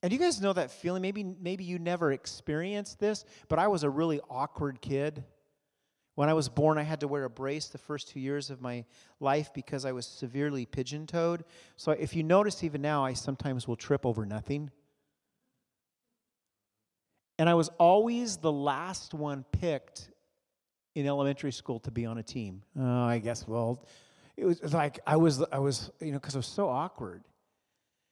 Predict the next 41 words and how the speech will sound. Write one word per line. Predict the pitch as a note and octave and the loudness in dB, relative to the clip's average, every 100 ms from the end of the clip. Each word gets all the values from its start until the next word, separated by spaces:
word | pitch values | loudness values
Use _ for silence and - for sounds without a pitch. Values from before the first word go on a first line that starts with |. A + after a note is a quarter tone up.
| _ _ | _ _
Just | C#3+ D#3+ | -12 -6
rejection. | C3+ A2+ G3+ - - G2 - - | -4 -4 -6 -8 -10 -12 -10 0
We | D3 | 2
all | A3 | 2
experience | C4 - - F#3 G#3+ D3 | -2 -8 -8 -6 -6 -6
it, | |
and | B2 | -8
sometimes | - G#3+ A#3 E3+ | -6 -6 -4 -4
in | C3+ | -6
our | |
childhood, | A2+ - C3+ B3 B3 B2+ A#2 | -8 -8 -4 -2 -2 -6 -6
it | B2 | -8
frames | - - - E3 A3 F3 B2+ A#2+ - - _ - | -12 -18 -10 -8 -6 -6 -8 -10 -14 -20 _ -6
that | C#3 B2+ | -6 -6
spirit | - - - G3+ F#3+ | -12 -6 2 6 6
of | C#3+ B2+ | 4 -2
fear | - A3 A3+ C#3+ A#2 | -6 -2 2 2 2
that | G#2+ | -6
causes | - E3 F3+ D#3+ C#3 | -4 -2 -2 -2 -8
us | - | -10
to | C3+ | -12
feel | - C#3+ | -4 -4
rejected. | C3 A2+ A#2 G3 - B2+ A#2+ - - - | -4 -6 -6 -6 -8 -12 -12 -20 -20 -8
So | F3 | -4
really | D#3+ C4 A3 | 0 0 0
the | E3 | 0
root | D3 A3+ | 2 2
of | F3 | 2
it, | F3 | 2
and | F3 | 0
what | F#3+ | 0
happened | G#3 G#3 | -2 -4
with | F#3+ | -4
Adam | G3 F#3 F#3 | -2 0 0
and | F3+ | -2
Eve? | A#3+ G3+ A#2+ _ _ | -4 -4 -6 _ _
They | D3+ F#3+ | -4 -4
felt | - E3+ D#3+ | -2 -4 -4
rejected | D3+ D3 F#3 - D3 | -6 -4 -6 -6 -6
by | C3+ | -4
God. | C3 D#3 C4 - | -4 -8 -8 -12